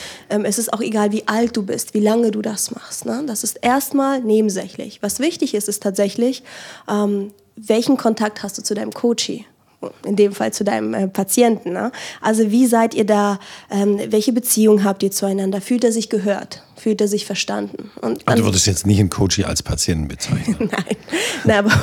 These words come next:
Speaker 1: obwohl, <laughs> nein, nein, ein, das müssen wir auch irgendwann mal nochmal besprechen, aber tatsächlich ein Coachee ist natürlich kein Patient, ne? Auf keinen Fall. Äh, wir dürfen ja auch kein, ähm,
Speaker 2: Ja.
Speaker 1: kein Bearbeiten in Anführungsstrichen,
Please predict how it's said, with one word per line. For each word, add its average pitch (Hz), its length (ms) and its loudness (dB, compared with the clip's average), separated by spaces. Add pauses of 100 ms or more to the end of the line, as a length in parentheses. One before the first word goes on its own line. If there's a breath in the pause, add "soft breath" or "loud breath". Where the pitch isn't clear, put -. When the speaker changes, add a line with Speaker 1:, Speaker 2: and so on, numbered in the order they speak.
Speaker 1:
obwohl, 240 300 6 (300 loud breath)
<laughs> - 260 2
nein, 208 340 4 (440 loud breath)
nein, 190 300 -2
ein, - 280 -4
das - 200 -2
müssen 214 280 2
wir 190 420 2
auch 190 200 -4
irgendwann 208 320 2
mal 196 80 2
nochmal 202 240 6
besprechen, 196 580 2
aber 190 260 2
tatsächlich 190 560 0
ein 196 160 -2
Coachee 208 380 2
ist 190 120 0
natürlich 180 300 -2
kein 180 200 -4
Patient, - 500 -6
ne? - 180 0
Auf - 120 -4
keinen - 220 -2
Fall. - 240 -6 (360 loud breath)
Äh, 202 200 2
wir 214 100 4
dürfen 202 280 4
ja 185 100 2
auch 175 140 -4
kein, - 460 -2
ähm, 202 680 0
Speaker 2:
Ja. - 80 -20
Speaker 1:
kein 196 500 -4
Bearbeiten 196 500 2
in 190 80 0
Anführungsstrichen, 196 1040 0